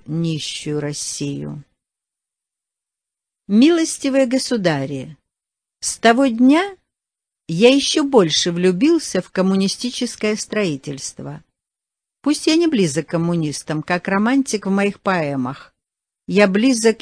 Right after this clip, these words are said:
им умом и надеюсь, что буду, быть может, близок и в своем творчестве.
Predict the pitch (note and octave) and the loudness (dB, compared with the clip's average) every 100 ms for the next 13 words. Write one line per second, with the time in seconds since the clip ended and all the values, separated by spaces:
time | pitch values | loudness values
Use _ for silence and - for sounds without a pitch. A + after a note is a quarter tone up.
0 | - G#3+ G#3+ - G#3+ A3 C4 E4+ D#4 - | -2 -2 0 2 4 6 6 4 0 0
1 | G3 G#3+ A3+ F#3+ G#3 E3 D3 D#3+ - - | 2 4 2 2 2 2 0 -4 -4 -2
2 | F#3+ G3+ C#4 G#3 F3 F3 F3 E3+ E3 D#3 | 0 2 2 2 0 -2 -2 -2 -2 -2
3 | F3 G#3+ A#3+ G#3 G#3 - F3+ - F3 F3+ | 0 0 0 -2 -4 -6 -8 -4 0 2
4 | A3 A3+ A3 A#3 F3+ - - C#3+ - - | 0 -2 -2 0 0 -2 -12 -12 -14 -10
5 | C#3+ D3 | -10 -10